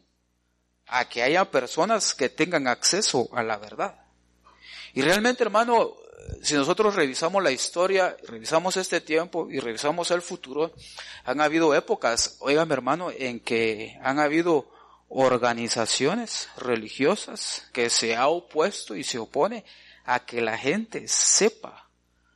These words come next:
la verdad. Y lamentablemente mantiene a toda la gente con engaños y mentiras. Entonces, esa es una de las funciones del espíritu del anticristo, que la gente no reciba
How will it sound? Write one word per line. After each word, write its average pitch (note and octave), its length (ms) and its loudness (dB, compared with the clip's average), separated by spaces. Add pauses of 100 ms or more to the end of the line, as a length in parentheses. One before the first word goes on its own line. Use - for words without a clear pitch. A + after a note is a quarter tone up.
(120)
la A2 220 -2
verdad. G#2+ 440 -4 (1600)
Y - 120 -10
lamentablemente D3+ 880 2
mantiene C3 360 -2
a A#2 140 -2
toda C3 220 2
la B2+ 120 2
gente C3 360 -6
con A2 180 -8
engaños A2+ 600 -4
y G#2 40 -6
mentiras. - 800 -16 (680)
Entonces, - 340 -12
esa F3 380 2
es C3 400 0 (260)
una C#3+ 240 2
de C3+ 80 6
las A#2 180 0
funciones C3+ 520 0
del A#2+ 160 2
espíritu C3+ 500 -2
del A2+ 120 0
anticristo, G#2+ 640 -8
que B2 120 2
la A2+ 140 0
gente C3 460 -2
no A#2+ 320 2
reciba D#3+ 600 -2